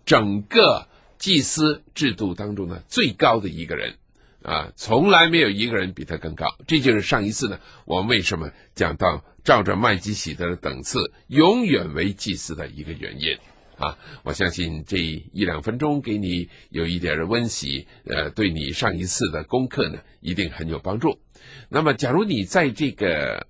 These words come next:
收听我们这个节目的时候，这个课程里头，你觉得有什么地方你需要弄得更清楚一点的话，或者是你心里头有非常兴奋的一些消息告诉我，那我都盼望你可以写信给我。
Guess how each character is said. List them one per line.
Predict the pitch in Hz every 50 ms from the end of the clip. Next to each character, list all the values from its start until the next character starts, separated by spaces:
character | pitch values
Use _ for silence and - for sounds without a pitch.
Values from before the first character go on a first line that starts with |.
| _ -
收 | - - - 180 180 185
听 | 175 - 180 165 165
我 | 151 117 82 80
们 | 82 87
这 | 113 98 85
个 | 87
节 | - - 87 95
目 | 139 170 143
的 | 98 73
时 | - - 76
候， | 80 80 78 -
这 | - 123 113
个 | 85 90
课 | 87 - 147 123
程 | 92 98 95 113
里 | 131 110
头， | - 90 90 90 82 - - - - - -
你 | - 95 98
觉 | 87 - 123 127
得 | 147
有 | 143 117 92
什 | 90 - 107 101
么 | 131
地 | 135 - 143 113
方 | - 120 107 104 101 - - - -
你 | 92 107
需 | - - 185
要 | 185 156 131
弄 | 135 160 165 147
得 | 127 113
更 | - - 233 240 202 143 107
清 | - - 113 92 87
楚 | 92 90
一 | 82 80 78 76
点 | 85 78 50 50
的 | 50 -
话， | - 117 113 - - - - - - - -
或 | _ 190 196
者 | 190 170
是 | - - 196 185 180 - - - - -
你 | - 117 127 135 135
心 | 135 - 226 214
里 | 196 151
头 | 131 139 139
有 | 131 123 113 107 104
非 | - 220 226
常 | 202 - 135 139 160
兴 | - - 254 247 262
奋 | - 269 196 135
的 | 107 107
一 | 113 117
些 | 117 - 147 123
消 | - - 220 208
息 | 180 175 147
告 | - 185 151
诉 | 123 107 104 85
我， | 69 50 - - - - - - - - - - - -
那 | 147 160 165
我 | 135 113 110
都 | - 208 233
盼 | - - 214 143
望 | 110 95 90
你 | 87 82
可 | - 90
以 | 85
写 | - - - 62
信 | - - 87 78 -
给 | 69 62
我。 | 50 - -